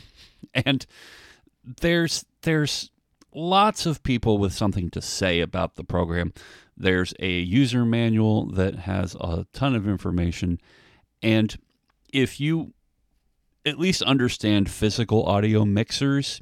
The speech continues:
you can sort of figure out what you're doing. And that's what I have in my case is years of experience working with different various, uh, physical audio mixers, um, audio programs, uh, kind of understanding how they work,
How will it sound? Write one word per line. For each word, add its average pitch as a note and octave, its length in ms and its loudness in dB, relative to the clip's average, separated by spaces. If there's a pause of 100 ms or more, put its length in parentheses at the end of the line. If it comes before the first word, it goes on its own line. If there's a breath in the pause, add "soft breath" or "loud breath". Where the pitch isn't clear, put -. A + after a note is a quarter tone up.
(120)
you G#2+ 160 0
can G#2+ 260 0
sort A2 260 -4
of F#2+ 80 -4
figure F#2 600 0
out F2+ 240 2
what E2+ 340 0
you're E2 100 -6
doing. D#2+ 460 -2
And F2 160 -4
that's F2 360 -6
what F2 140 -6
I E2+ 60 -4
have E2 160 -6
in E2 80 -2
my A2+ 180 2
case F#2+ 360 -4
is E2+ 100 -6 (400 loud breath)
years B2+ 480 0
of A#2+ 80 0
experience G2 640 -2
working F#2 320 0
with F2 200 0
different F2+ 420 -2 (720)
various, F2+ 800 -2
uh, - 220 -12
physical F#2 680 -2 (440 soft breath)
audio F2+ 300 4
mixers, E2+ 680 -4 (440 soft breath)
um, E2 460 -8 (220)
audio E2+ 340 0
programs, F2 920 0 (500 soft breath)
uh, - 240 -10
kind F2+ 180 -6
of F2 60 -2
understanding F#2 600 -2
how F2 200 -2
they E2+ 160 -6
work, F2 540 0